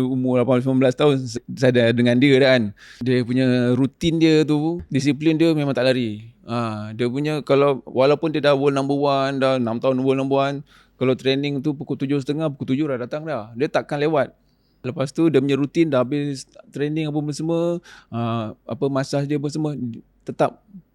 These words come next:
rutin dia tu tetap dia ikut. Kalau setengah top-top player tu dah habis training tu cepat-cepat nak balik kan apa semua. Dia tak ada. Dia memang apa, ah, rutin yang dia kena buat, dia buat. Ah, pagi sama, petang pun sama. Ah, dia tak ada kata,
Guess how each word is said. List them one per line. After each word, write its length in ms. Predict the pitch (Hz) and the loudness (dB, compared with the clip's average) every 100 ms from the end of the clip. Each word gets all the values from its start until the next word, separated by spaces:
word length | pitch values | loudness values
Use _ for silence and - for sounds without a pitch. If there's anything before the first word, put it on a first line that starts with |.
| - | -10
rutin 360 | 139 139 147 | -6 -2 -2
dia 160 | 147 156 | -2 -2
tu 80 | 151 | -4
tetap 320 | 143 143 127 | -2 -2 0
dia 80 | 131 | -2
ikut. 320 | - 123 - - - - | -2 -2 -4 -12 -20 -12
Kalau 160 | - 127 | 0 0
setengah 320 | 127 131 135 127 | 2 0 0 2
top-top 400 | - 131 135 135 | 2 4 4 4
player 240 | 139 135 | 4 4
tu 160 | 165 143 | 2 4
dah 160 | 120 | 4
habis 240 | 117 139 131 | 4 0 0
training 320 | 127 143 151 | -2 -2 -4
tu 80 | 165 | -6
cepat-cepat 440 | - 131 - 143 | -4 -6 0 0
nak 160 | 135 135 - | 0 -6 -2
balik 320 | 139 165 151 | 2 2 2
kan 80 | 165 | 2
apa 120 | 151 | 0
semua. 280 | 160 190 143 | 0 -2 0
Dia 160 | 139 | 2
tak 160 | 175 - | 2 2
ada. 240 | 196 135 - - - - - - | 2 0 -4 -18 -18 -20 -20 -18
Dia 480 | - 160 165 170 120 | -6 -2 0 0 0
memang 480 | - 143 170 175 147 | -2 -2 -2 -4 -6
apa, 560 | - - - - 170 165 - - | -8 -10 -4 2 4 2 0 2
ah, 160 | 147 | 4
rutin 320 | 147 147 151 | 6 4 2
yang 160 | 151 151 | 2 4
dia 160 | 151 156 - - | 4 4 0 -4
kena 240 | - 160 | 2 4
buat, 240 | 160 208 - | 6 4 2
dia 160 | 147 | 2
buat. 240 | 151 143 - _ _ _ _ - | 2 2 -2 _ _ _ _ -10
Ah, 400 | 135 123 117 131 - | -4 -4 -6 -10 -2
pagi 320 | 123 131 170 | 0 0 0
sama, 320 | 170 160 196 208 | -2 -2 -2 -2
petang 240 | - 165 | 0 0
pun 160 | 156 143 | 0 -2
sama. 400 | 135 127 107 - _ | -2 -4 -8 -16 _
Ah, 320 | - 120 120 | -10 -8 -6
dia 160 | 143 165 | -2 0
tak 160 | 151 156 | 0 -2
ada 80 | 156 | 0
kata, 460 | 151 - 175 156 | 0 2 0 0